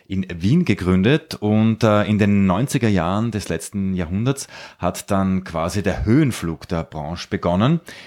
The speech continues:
Mittlerweile arbeiten über sechzehntausend Menschen in Österreich Sicherheitsfirmen und ein Drittel davon sind Frauen. Das ist ein doch relativ hoher Anteil.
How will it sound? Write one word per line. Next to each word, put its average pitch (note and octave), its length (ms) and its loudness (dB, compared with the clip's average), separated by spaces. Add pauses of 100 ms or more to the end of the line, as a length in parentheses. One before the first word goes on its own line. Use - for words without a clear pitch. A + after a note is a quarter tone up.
(100)
Mittlerweile A2 600 2
arbeiten G#2 460 -2
über G2+ 460 0
sechzehntausend F#2+ 1000 -2
Menschen A2 360 -6
in A2+ 60 -6
Österreich B2 320 -4
Sicherheitsfirmen C3 680 0 (380)
und A2+ 160 -2
ein A2 160 2
Drittel B2 340 2
davon D#3 300 2
sind D#3 200 0
Frauen. F2 680 2
Das - 200 -6
ist - 180 -6
ein F#2+ 140 -2
doch B2 200 -2
relativ A2 540 -6
hoher G2+ 240 0
Anteil. A#2 420 2